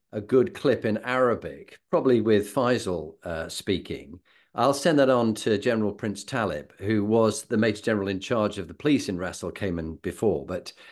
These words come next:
um, he was unwell this time around. But I think if he sees a clip of what it was with someone speaking in Arabic, who's a,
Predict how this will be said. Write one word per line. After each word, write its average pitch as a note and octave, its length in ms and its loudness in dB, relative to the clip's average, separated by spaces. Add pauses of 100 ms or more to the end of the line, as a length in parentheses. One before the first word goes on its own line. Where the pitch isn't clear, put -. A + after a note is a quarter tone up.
(240)
um, A#2 420 0 (160)
he C#3+ 160 2
was C#3 160 4
unwell A#2 720 2 (160)
this A#2+ 300 0
time F2 280 -2
around. D#2+ 220 -8
But G#2+ 100 0
I A#2 60 4
think D3+ 240 0
if C#3+ 120 2
he C3 220 2
sees C#3 300 -4
a A2+ 60 0
clip B2+ 340 -2
of F#2+ 100 -6
what F#2+ 140 -4
it F#2 80 -8
was G2+ 300 -4
with G#2+ 120 -8
someone G#2+ 220 -2
speaking G#2+ 440 -2
in F#2+ 100 -2
Arabic, F2+ 520 -6 (300)
who's G2+ 240 0
a, F2+ 320 0